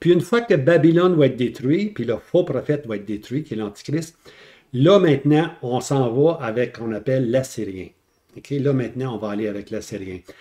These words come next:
Donc, il faut premièrement que Babylone tombe. C'est ça qui était l'histoire.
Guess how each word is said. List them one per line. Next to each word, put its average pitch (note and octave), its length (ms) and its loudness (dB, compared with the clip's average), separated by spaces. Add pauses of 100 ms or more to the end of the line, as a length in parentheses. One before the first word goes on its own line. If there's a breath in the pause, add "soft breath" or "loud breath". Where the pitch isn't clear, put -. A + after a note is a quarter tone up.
(160 loud breath)
Donc, F#3 300 0
il E3+ 120 0
faut F3 180 2
premièrement E3+ 600 2
que C3+ 240 2
Babylone B2 640 0
tombe. E2+ 400 -12 (560 soft breath)
C'est C3 180 -2
ça D#3+ 160 -2
qui D#3+ 120 -2
était C3 200 0
l'histoire. A2+ 800 -6